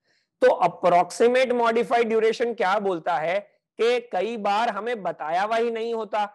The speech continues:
कि बढ़ने वाली है यील्ड के कम होने वाली है, तो अप्रोक्सीमेट मॉडिफाइड ड्यूरेशन बोलता है भैया एक बार यील्ड को गिरा दो, एक बार यील्ड को भरा दो और upon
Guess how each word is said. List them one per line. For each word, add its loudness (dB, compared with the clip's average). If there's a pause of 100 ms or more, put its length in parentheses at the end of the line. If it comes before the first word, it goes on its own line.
(260)
कि -4
बढ़ने -2
वाली 0
है 0
यील्ड -6
के -4
कम -4
होने -6
वाली -4
है, -4 (380)
तो 2
अप्रोक्सीमेट -2
मॉडिफाइड -2
ड्यूरेशन -6
बोलता -2
है 0
भैया 0 (380)
एक -2
बार 0
यील्ड -8
को -6
गिरा -2
दो, -4 (760)
एक 0
बार 0
यील्ड -6
को -4
भरा -4
दो -8 (540)
और 2
upon -4